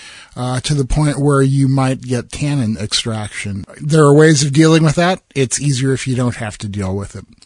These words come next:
So anyway, after reading these things from, uh, uh, George Fix and Bob Regent, uh, my mind was really going in that direction.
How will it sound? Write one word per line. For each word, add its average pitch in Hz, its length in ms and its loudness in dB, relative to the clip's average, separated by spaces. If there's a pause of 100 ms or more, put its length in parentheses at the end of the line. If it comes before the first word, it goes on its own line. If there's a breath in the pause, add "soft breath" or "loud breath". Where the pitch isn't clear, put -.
(800 loud breath)
So 226 360 4
anyway, 233 360 6
after 226 380 2
reading 214 380 4
these 190 240 4
things 170 460 2
from, 147 640 2
uh, 135 380 2 (120)
uh, 135 480 -2
George 151 400 0
Fix 151 400 -2
and 127 260 0
Bob 143 380 0
Regent, 139 640 2
uh, 131 320 -6
my 135 200 0
mind 156 420 0
was 127 180 0
really 151 340 2
going 143 360 2
in 135 140 4
that 131 200 0
direction. 123 720 -2